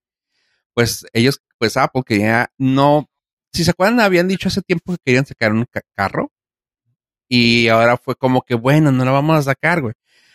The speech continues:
Pero ¿qué tal si metemos nuestro sistema operativo en un carro? O sea, no iba a ser par-, no iba a ser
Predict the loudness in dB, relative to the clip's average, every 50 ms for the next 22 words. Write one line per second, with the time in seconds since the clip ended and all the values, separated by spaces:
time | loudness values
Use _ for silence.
0 | _ _ _ _ 0 0 0 0 -4 -10 -6 -6 -6 -2 -2 0 0 0 -2 0
1 | 0 2 2 4 4 4 2 2 0 -2 -6 -8 -10 -6 -4 -2 0 0 -2 0
2 | 0 0 0 0 _ 0 2 2 2 2 0 -2 -4 -4 -6 -6 -6 -12 -20 _
3 | _ _ _ _ _ _ _ _ _ _ _ _ _ _ _ -10 -8 -8 -10 -10
4 | _ _ _ _ _ _ _ _ _ _ _ _ _ _ _ _ _ _ -2 0
5 | 2 2 0 0 0 -2 -2 -2 -2 -2 -2 -2 -2 _ -2 0 0 2 0 -2
6 | 0 -2 -2 -2 -2